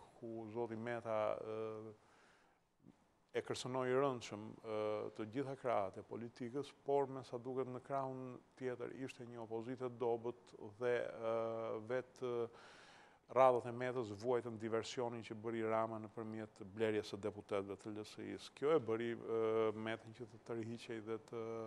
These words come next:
presi, të presi zgjedhjet. Në fakt, nga tre udhëheqësit kryesor që janë, i vetmi që është, do të thënë, lloj i vjetër, është ende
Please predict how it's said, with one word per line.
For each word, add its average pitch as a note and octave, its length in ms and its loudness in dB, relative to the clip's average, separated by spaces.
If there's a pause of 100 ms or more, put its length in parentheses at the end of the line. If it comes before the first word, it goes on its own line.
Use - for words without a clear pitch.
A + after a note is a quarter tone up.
(840)
presi, A#2+ 600 2 (320)
të A#2 140 -6
presi B2 340 2
zgjedhjet. G#2+ 560 2
Në A#2 140 -4
fakt, - 420 8 (240)
nga A2+ 200 6 (200)
tre D3+ 220 8 (340)
udhëheqësit B2 640 0
kryesor B2 680 -2
që B2+ 160 -6
janë, A#2 340 4 (1040)
i G2 60 -6 (200)
vetmi B2 380 4
që A#2+ 260 2
është, - 240 -8 (480)
do A#2+ 160 -14
të A2+ 140 -16
thënë, A#2+ 200 -14 (1120)
lloj B2+ 340 6
i B2 200 -2
vjetër, A#2 580 6
është - 220 -4
ende B2 220 2